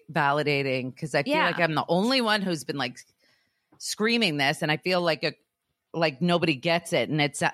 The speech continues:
Speaker 1: you get it. You
Speaker 2: No,
Speaker 1: get
Speaker 2: it,
Speaker 1: it.
Speaker 2: that's completely it. And, you know, Dave's telling me all the time, he's like, "Make a funny video about this, make a funny video." And I go, "To,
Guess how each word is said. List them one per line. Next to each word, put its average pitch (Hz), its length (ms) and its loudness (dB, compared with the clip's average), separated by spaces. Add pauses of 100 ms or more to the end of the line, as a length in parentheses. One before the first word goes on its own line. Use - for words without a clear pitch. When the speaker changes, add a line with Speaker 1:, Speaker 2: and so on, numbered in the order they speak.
Speaker 1:
you 151 220 -2
get 156 220 0
it. 107 220 0 (160)
You 165 160 0
Speaker 2:
No, 294 160 2
Speaker 1:
get - 180 2
Speaker 2:
it, - 60 -2
Speaker 1:
it. - 140 -8
Speaker 2:
that's 247 180 0
completely 277 580 0
it. 339 260 2
And, 226 220 2 (300)
you 254 100 -2
know, 269 80 2
Dave's 302 300 0
telling 320 220 2
me 285 80 0
all 262 100 4
the 240 60 -4
time, 294 240 2
he's 254 120 2
like, 220 160 0
"Make 214 200 0
a 277 40 0
funny 254 280 0
video 285 260 2
about 190 240 0
this, 180 160 -2
make 185 160 -2
a 226 60 -4
funny 269 240 0
video." 294 200 0
And 240 140 0
I 247 80 2
go, 254 260 0 (200)
"To, 277 160 -4